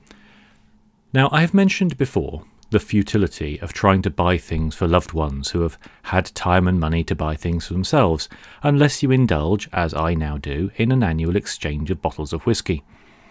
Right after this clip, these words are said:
For the family of late, I've been going for experiences, such as for number one son, a Land Rover driving experience,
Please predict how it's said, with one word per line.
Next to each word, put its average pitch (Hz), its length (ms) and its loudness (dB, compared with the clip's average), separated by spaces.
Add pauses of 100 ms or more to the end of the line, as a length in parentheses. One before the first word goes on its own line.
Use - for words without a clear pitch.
(920)
For 226 220 6
the 139 80 4
family 107 420 4
of 78 100 -4
late, 85 300 -2
I've 131 100 -2
been 120 140 0
going 95 220 0
for 117 160 -6
experiences, - 1000 -2 (300)
such - 340 -8
as 82 140 -6
for 95 100 0
number 82 240 2
one 82 260 0
son, 107 600 2
a 127 80 2
Land 120 320 4
Rover 87 260 2
driving 101 420 2
experience, 73 720 -6